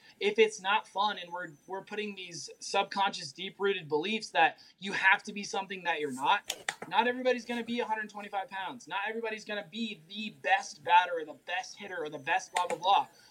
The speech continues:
But why can't we focus on the things that we're good at? Why can't we bring that confidence out so much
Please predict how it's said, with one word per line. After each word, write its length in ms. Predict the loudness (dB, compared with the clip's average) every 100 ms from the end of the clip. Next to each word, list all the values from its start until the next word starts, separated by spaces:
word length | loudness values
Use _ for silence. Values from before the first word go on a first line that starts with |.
| -12
But 140 | 2
why 180 | 4 4
can't 220 | 2 -6
we 80 | -6
focus 320 | -10 -10 -8
on 120 | -10
the 60 | -10
things 220 | -14 -8 -6
that 120 | -4
we're 140 | -4 -2
good 220 | 0 0
at? 140 | -2 -4
Why 140 | 0 2
can't 200 | 0 -2
we 200 | -6 -6
bring 220 | -6 0
that 220 | 0 0
confidence 500 | 0 0 0 -8 -2
out 160 | -2 -2
so 420 | -10 4 6 6
much 560 | 4 0 -2 -4 -16